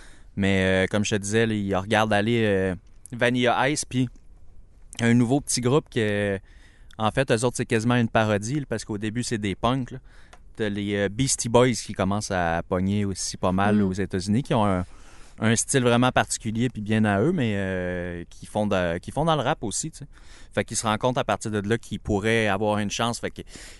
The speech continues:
Speaker 1: il dit qu'à tous les jours, là, tu sais, l'image dans, dans le film Eight Miles où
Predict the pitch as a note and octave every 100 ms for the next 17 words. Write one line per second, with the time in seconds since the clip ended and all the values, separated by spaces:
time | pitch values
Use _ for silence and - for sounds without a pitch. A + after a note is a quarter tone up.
0 | - A#2+ A#2 D3 C#3 - D#3+ D#3 C3+ A2+
1 | C3+ C3+ B2+ A#2 D#3+ C#3 C3 C3+ C3+ A#2+
2 | G#2 G#2 G#2 G2+ C3 A#2 G#2+ A#2 A#2+ A2